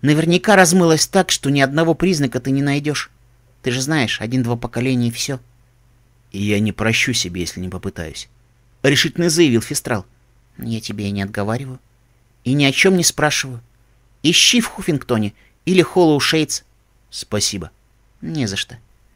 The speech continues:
Бередить сердечные раны — это всегда слишком жестоко". Чтобы просто тешить кобыле любопытство. Фестрал с минуту молчал, но всё же высказался. "В юности я бы предложил своё сердце такой кобылице, как ты".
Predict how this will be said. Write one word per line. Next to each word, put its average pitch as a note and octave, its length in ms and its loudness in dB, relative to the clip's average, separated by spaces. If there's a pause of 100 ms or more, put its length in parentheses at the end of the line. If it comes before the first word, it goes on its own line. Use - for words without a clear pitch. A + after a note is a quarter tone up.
(460)
Бередить C3+ 560 0
сердечные D3 640 0
раны — D#3+ 320 2 (640)
это B2 220 -4
всегда E3 400 2
слишком A2 400 -2
жестоко". A#2 460 -6 (520)
Чтобы A#2 280 0
просто B2 360 -2
тешить B2+ 380 -2
кобыле A2+ 300 0
любопытство. G#2+ 600 -4 (1000)
Фестрал A#3 440 -2
с - 100 0
минуту G3+ 260 2
молчал, E3+ 440 4
но E3 80 4
всё - 180 -2
же F#3+ 120 2
высказался. F#2+ 560 -2 (640)
"В E2+ 120 -10
юности E3+ 540 2
я E3 120 4
бы E3+ 120 0
предложил C#3 500 2
своё B2+ 280 2
сердце C#3+ 360 0
такой A#2 280 -2
кобылице, A#2+ 520 0
как A2 220 -4
ты". - 160 -14